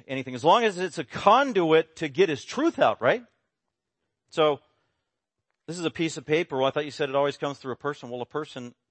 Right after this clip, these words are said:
carefully wrote this in, together and put it down and put Bible verses in there. So it did come through a person.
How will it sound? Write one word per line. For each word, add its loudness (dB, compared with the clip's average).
carefully -10
wrote -6
this -16
in, -20
together -6
and -12
put -8
it -12
down -8
and -14
put -12
Bible -4
verses -20
in -20
there. -14
So -10
it -8
did -16
come -16
through -16
a -14
person. -20